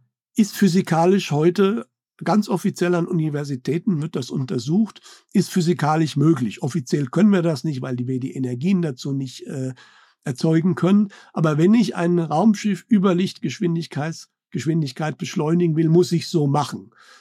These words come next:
Weil ein Raumschiff einfach immer nur schneller zu beschleunigen, da ist die Lichtgeschwindigkeit die Grenze, da gilt das Einsteinsche Gesetz immer noch. Ja, da wird die Masse unendlich, das funktioniert nicht. Ja, die Lichtgeschwindigkeit ist die Grenze für jeden,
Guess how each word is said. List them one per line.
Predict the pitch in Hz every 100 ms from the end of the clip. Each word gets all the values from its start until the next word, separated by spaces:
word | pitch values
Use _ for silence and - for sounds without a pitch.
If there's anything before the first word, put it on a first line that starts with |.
| _
Weil | 147
ein | 160 147
Raumschiff | 135 175 175 175 -
einfach | 156 175 196
immer | - 175 165
nur | 170
schneller | 139 160 160 156
zu | 190
beschleunigen, | 143 127 170 147 170 180 190
da | 151
ist | - -
die | 139
Lichtgeschwindigkeit | 160 - - 120 156 139 - 147 123
die | 120
Grenze, | 123 165 202 220
da | 156 147
gilt | 175 160 -
das | 131 -
Einsteinsche | 135 170 - 139 147 165
Gesetz | 135 143 135 -
immer | 165 175
noch. | 180 233 - _ _
Ja, | 135 151
da | 135
wird | 135
die | 156
Masse | 131 165 196
unendlich, | 160 - 156 175 170 - - - -
das | 143
funktioniert | - 180 - 151 180 -
nicht. | 107 - - _ _ _ _
Ja, | 151 165
die | 147
Lichtgeschwindigkeit | 170 170 - 135 170 165 - 151 147
ist | 160 -
die | 147
Grenze | 139 147 185 202
für | 143 151
jeden, | 143 156 165 131